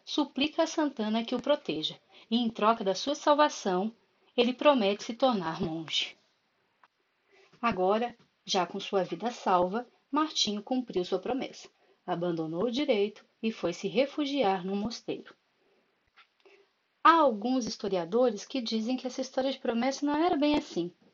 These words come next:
e que Lutero foi para o mosteiro porque acreditava que lá estaria salvo do inferno e longe da ira de Deus.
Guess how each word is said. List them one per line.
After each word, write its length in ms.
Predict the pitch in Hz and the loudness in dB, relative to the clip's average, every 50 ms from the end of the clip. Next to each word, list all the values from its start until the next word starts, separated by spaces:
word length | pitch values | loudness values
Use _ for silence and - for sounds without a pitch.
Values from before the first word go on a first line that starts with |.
| _ - | _ -6
e 80 | 208 | -6
que 160 | - - 240 | -4 -2 -2
Lutero 560 | 226 - 214 - - 214 226 240 254 220 220 - - | 0 0 0 -2 -2 0 2 2 2 2 0 -6 -8
foi 180 | - - 220 | -4 -4 -2
para 160 | 220 - 233 240 | 0 0 -2 0
o 40 | |
mosteiro 480 | 233 226 226 - - - 240 262 277 269 | 0 0 -2 -2 -2 2 4 4 4 4
porque 260 | - 269 254 - 269 | 2 -4 -2 -2 -2
acreditava 760 | 262 254 285 302 277 311 311 311 - 233 226 240 262 262 269 | -4 -2 -2 -2 -2 -2 -2 -2 0 2 4 4 4 4 0
que 140 | 262 - 233 | -2 -4 0
lá 160 | 202 190 208 | 0 2 0
estaria 400 | 226 226 - 247 233 226 240 247 | 0 -2 -2 -2 0 0 0 0
salvo 600 | 240 - - - 208 214 233 254 269 247 220 220 | -2 -4 -4 0 4 8 8 8 8 8 4 2
do 100 | 196 214 | -2 -2
inferno 520 | 208 190 - - - 180 185 208 233 233 | -2 -4 -4 -2 0 2 2 2 2 0
e 60 | 220 196 | 0 -2
longe 400 | 175 175 175 202 226 254 233 233 | -2 -2 -4 -4 -4 -4 -4 -2
da 120 | 233 233 | 0 0
ira 200 | 220 220 226 233 | 2 2 0 0
de 100 | 226 247 | -2 -4
Deus. 340 | 180 165 - - - - | -6 -8 -10 -12 -14 -18